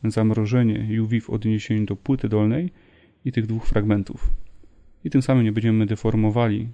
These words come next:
tych elementów podczas ponownego mapowania samej połowy obiektu.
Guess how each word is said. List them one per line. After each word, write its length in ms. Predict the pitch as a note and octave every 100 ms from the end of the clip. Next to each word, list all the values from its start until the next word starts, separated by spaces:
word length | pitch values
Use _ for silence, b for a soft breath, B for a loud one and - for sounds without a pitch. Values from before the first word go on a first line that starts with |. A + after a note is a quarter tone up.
| -
tych 180 | A2+ A2+
elementów 420 | A2 G#2+ G#2+ G#2
podczas 260 | - G#2+
ponownego 440 | - G#2+ G#2+ A2 G#2+
mapowania 580 | G#2 - A2+ C#3+ B2 C3+ b b b b
samej 300 | - D3 C3
połowy 340 | C3 G#2+ A2
obiektu. 380 | G#2+ G#2 G2+ -